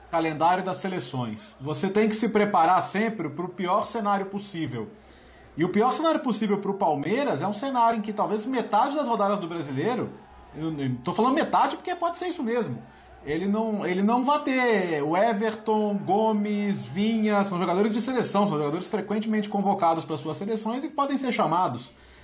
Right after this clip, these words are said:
Tem Jogos Olímpicos esse ano, e olha quantos bons jovens o Palmeiras pode ter aí chamados pra uma seleção olímpica.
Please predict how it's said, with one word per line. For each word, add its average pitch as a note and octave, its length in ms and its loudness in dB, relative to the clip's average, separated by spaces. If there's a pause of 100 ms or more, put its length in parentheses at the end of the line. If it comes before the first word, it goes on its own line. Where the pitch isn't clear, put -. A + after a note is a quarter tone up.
(100)
Tem G#3+ 140 2
Jogos A3 300 2
Olímpicos G3+ 500 -2
esse E3 240 -6
ano, F#3 220 0
e D3+ 40 -2
olha A3+ 160 0
quantos A3+ 300 0
bons F3+ 260 0
jovens F3 380 2
o D#3+ 80 -6
Palmeiras D#3+ 400 -2
pode D3 300 -4
ter D3 180 -6
aí D3+ 140 0
chamados D#3 360 0
pra - 120 -12
uma D3 100 -4
seleção C#3+ 380 -6
olímpica. D3 440 -4